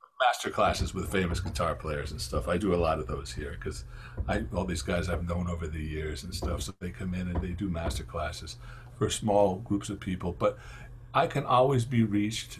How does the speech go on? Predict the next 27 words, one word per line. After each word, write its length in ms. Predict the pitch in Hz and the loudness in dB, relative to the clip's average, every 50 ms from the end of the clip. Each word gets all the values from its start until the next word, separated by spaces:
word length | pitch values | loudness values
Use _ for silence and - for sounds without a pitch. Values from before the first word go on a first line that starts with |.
| - - | -4 -2
uh, 200 | 101 95 90 90 | -2 0 0 -2
through 260 | - - - 104 98 | -4 -4 -2 -2 0
Six 260 | 95 - - 117 113 - | 0 0 0 0 -2 0
String, 240 | - 113 110 110 - | 0 2 2 2 2
Matt 440 | - 98 101 107 113 117 120 - - | 2 4 4 6 6 6 4 4 2
at 260 | - 104 107 - - - | 0 0 0 0 -4 -8
six 260 | - - 110 110 - | -4 -2 -2 -2 -2
string 200 | - 113 104 104 | -2 -2 0 2
ranch 280 | 101 101 104 107 101 - | 2 2 0 0 0 0
dot 220 | - 98 92 90 | 0 0 0 -2
com, 300 | - - 101 95 92 95 | -2 -2 0 0 0 -2
if 140 | 95 90 - | -4 -6 -4
you're 120 | 98 95 | -4 -2
interested 460 | 98 104 107 - - - - 104 95 92 | -2 -2 -2 -4 -6 -4 -2 -2 0 0
in 140 | 90 85 - - - - - - - - - 123 | -2 -4 -4 -8 -14 -16 -16 -16 -18 -6 -4 0
Zoom 340 | 117 117 131 143 143 131 | 4 6 6 6 6 6
lessons 540 | 123 123 123 117 113 - 127 120 113 104 104 | 8 8 8 6 6 4 4 4 4 6 6
or 220 | 107 101 98 95 90 | 6 6 6 6 4
if 80 | 87 | 2
you 80 | 95 90 | 0 -2
just 240 | 87 101 95 - 107 | -2 -2 -4 -2 0
need 160 | 104 101 98 | 2 2 2
some 160 | 92 - 90 | 0 -2 -4
consultant 560 | - - - - - 110 101 101 - 107 95 92 | -6 -6 -6 0 2 2 4 4 4 2 2 2
or 40 | |
if 100 | 90 87 | 0 -2
you're 180 | 92 90 87 85 | -4 -4 -4 -6